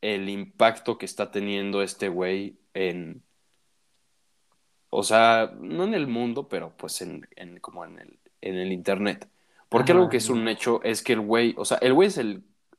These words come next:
Speaker 1: cabrón más googleado en el mundo hoy por hoy. Es la cosa, no el cabrón, la cosa más googleada en el mundo hoy por hoy. O sea, ese güey invadió por completo mi, mi, mi timeline.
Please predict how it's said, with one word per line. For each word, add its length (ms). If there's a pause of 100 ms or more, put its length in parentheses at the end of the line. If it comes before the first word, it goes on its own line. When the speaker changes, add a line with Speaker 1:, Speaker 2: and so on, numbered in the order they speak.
(720)
Speaker 1:
cabrón 420
más 280
googleado 560
en 80
el 100
mundo 440 (440)
hoy 160
por 200
hoy. 180 (160)
Es 160
la 220
cosa, 520 (200)
no 240
el 80
cabrón, 340 (340)
la 260
cosa 240
más 180
googleada 420
en 80
el 100
mundo 220
hoy 80
por 200
hoy. 120 (1080)
O 100
sea, 100
ese 100
güey 440 (380)
invadió 920
por 240
completo 840 (720)
mi, 460
mi, 380 (180)
mi 200
timeline. 560